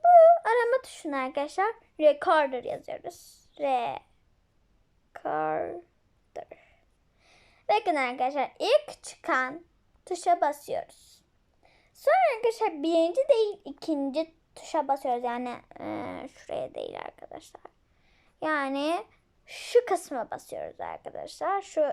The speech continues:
kırmızıyla işaretlediğim yere. Ama buraya değil. Bakın göstereyim hemen.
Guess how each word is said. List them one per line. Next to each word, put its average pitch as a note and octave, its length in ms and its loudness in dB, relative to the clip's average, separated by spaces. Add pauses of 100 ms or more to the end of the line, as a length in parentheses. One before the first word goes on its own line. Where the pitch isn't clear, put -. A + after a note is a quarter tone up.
(180)
kırmızıyla C#4 800 -4
işaretlediğim - 600 -10
yere. - 260 -4 (1160)
Ama C#4+ 580 -2 (260)
buraya D4 680 0 (200)
değil. C4 220 -4 (300)
Bakın - 300 -10
göstereyim - 400 -10
hemen. - 340 -12